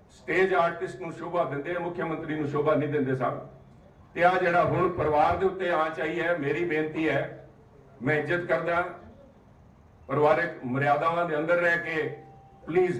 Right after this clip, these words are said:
ਆਪਣੇ ਆਪ ਸੂਓ ਮੋਟੋ, ਤੁਸੀਂ ਇਸ ਗੱਲ ਦਾ, ਇਸ ਤੋਂ ਪਹਿਲਾਂ ਕਿ ਸਾਰੇ ਆਪਸ 'ਚ ਹੋੜ ਲੱਗੀ ਹੋਈ ਹੈ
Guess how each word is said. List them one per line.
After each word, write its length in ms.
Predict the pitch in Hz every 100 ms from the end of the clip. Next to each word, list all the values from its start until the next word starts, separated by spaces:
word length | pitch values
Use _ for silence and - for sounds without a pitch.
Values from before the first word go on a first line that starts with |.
| -
ਆਪਣੇ 360 | 151 147 170 175
ਆਪ 320 | 156 156 151
ਸੂਓ 340 | - 156 170 180
ਮੋਟੋ, 520 | 175 - - 110 -
ਤੁਸੀਂ 300 | 139 131 160
ਇਸ 120 | 156 151
ਗੱਲ 240 | 151 147
ਦਾ, 300 | 156 151 151
ਇਸ 120 | 147 -
ਤੋਂ 160 | 123 117
ਪਹਿਲਾਂ 340 | 160 170 151 - - - - - -
ਕਿ 100 | 151
ਸਾਰੇ 560 | 135 123 147 170 156 143
ਆਪਸ 360 | 151 139 156 131
'ਚ 60 | 156
ਹੋੜ 360 | 117 131 156
ਲੱਗੀ 300 | 160 151 160
ਹੋਈ 220 | 160 139 139
ਹੈ 440 | 139 143 -